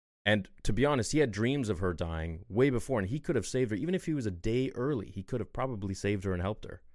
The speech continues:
But the Jedi wouldn't have it. Of course, he blames them.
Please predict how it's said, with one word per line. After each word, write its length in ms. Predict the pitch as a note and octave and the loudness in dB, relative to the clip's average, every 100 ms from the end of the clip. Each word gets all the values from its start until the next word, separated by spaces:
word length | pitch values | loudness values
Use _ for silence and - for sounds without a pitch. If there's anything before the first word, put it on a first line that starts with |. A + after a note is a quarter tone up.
| _ _ _ _ _ _ | _ _ _ _ _ _
But 100 | D#2+ | -4
the 60 | E2+ | -2
Jedi 400 | D#2 F#2+ F#2 F2+ | 0 0 2 0
wouldn't 300 | E2+ D#2+ C#2+ | -2 -4 -6
have 240 | F2 F2+ | -4 -4
it. 100 | D#2+ | -6
Of 1000 | - - _ _ _ _ _ _ _ _ | -12 -16 _ _ _ _ _ _ _ _
course, 160 | - - | -8 -6
he 60 | F2 | -2
blames 360 | F2 F2 E2 | 0 0 -2
them. 200 | E2 D#2+ | -6 -8